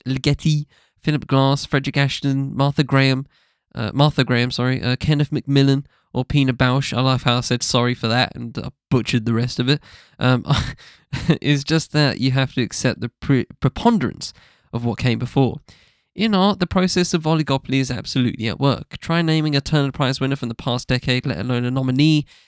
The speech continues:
then look at some of those who had been competing for the award before two thousand five. Grayson Perry, Steve McQueen, Tracy Emin, Chris O'Feely, Anish Kapoor.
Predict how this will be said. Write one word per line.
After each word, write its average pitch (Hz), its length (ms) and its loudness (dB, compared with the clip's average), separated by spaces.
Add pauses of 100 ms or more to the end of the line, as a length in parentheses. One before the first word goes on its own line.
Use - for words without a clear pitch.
then 147 140 2
look 160 160 0
at - 100 -2
some 143 180 0
of 131 100 -2
those 131 320 2
who 131 180 2
had 123 120 -2
been 120 140 -4
competing 151 520 0
for 135 120 -4
the 127 100 0
award 123 220 -2
before 120 260 -6
two - 120 -6
thousand 123 240 -6
five. 120 340 -2 (340)
Grayson 123 320 -8
Perry, 156 320 2
Steve 120 240 -2
McQueen, 151 580 2
Tracy 147 380 0
Emin, 147 260 2
Chris - 240 -4
O'Feely, 160 500 0
Anish 123 220 -6
Kapoor. 160 600 0